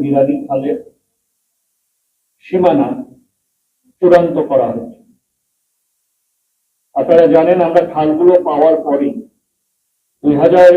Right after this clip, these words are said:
একুশ সালের পহেলা জানুয়ারি থেকে আমরা কাজ শুরু করি এবং প্রাথমিক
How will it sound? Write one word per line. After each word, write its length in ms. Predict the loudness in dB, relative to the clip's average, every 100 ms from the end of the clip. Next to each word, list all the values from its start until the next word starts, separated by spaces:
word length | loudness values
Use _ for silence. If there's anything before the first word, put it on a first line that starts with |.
| 2
একুশ 240 | -4 -6 -8 -4
সালের 260 | 0 2 0 -6
পহেলা 300 | 0 0 2 0
জানুয়ারি 300 | -2 -2 -6
থেকে 160 | -6 -8 -6
আমরা 180 | -4 -4 -2
কাজ 140 | -4 -6
শুরু 200 | -16 -18 -18
করি 180 | -20 -20 _ _ _ _ _ _ _ _ -6
এবং 140 | -4 -2
প্রাথমিক 520 | 0 0 0 0 0